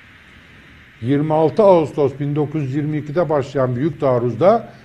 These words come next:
elli bin can kaybetmedik. Şimdi geldiğimiz, bakın o bi-, bin dokuz yüz seksen dörtten beri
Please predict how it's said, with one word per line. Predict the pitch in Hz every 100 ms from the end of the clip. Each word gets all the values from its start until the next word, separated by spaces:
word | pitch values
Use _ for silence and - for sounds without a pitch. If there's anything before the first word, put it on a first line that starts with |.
| - 160
elli | 160 180 180
bin | 175 147
can | 180 175
kaybetmedik. | 170 170 208 214 120 - - - - - - - - - - - - - - - - - - - - - - - - - - -
Şimdi | - 180 220 208 139 - - - - - - - - - 113
geldiğimiz, | 127 151 156 180 190 170 139
bakın | 175 214 175 120 - - - _ - - - - - - - - -
o | 165 190 - 90 127
bi-, | 139 139
bin | 147 170
dokuz | 180 208 185
yüz | 208 -
seksen | 185 - 185 180
dörtten | 180 180 196 202 190
beri | 147 117